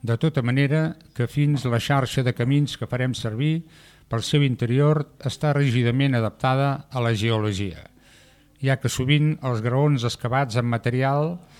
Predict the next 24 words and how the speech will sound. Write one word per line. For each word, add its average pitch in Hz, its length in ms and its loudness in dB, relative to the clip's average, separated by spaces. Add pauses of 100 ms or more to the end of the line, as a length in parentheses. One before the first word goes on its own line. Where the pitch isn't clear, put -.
(260)
més 117 320 -2
tous 170 560 0
o 113 160 0
les 107 160 0
canals 123 420 0
obertes 123 460 0
sobre 131 240 2
les 117 160 0
factures 110 480 0
verticals 117 800 -4 (360)
que 107 140 -4
tallen 120 400 -2
els 95 80 -8
estrats - 680 -8 (100)
són 135 240 0
els 117 160 0
únics 135 320 2
passos 147 560 -2 (420)
en 127 140 0
un 147 160 4
terreny 135 400 0
rocós 143 480 0 (160)
i 139 160 0
verticalitzat. 113 800 -2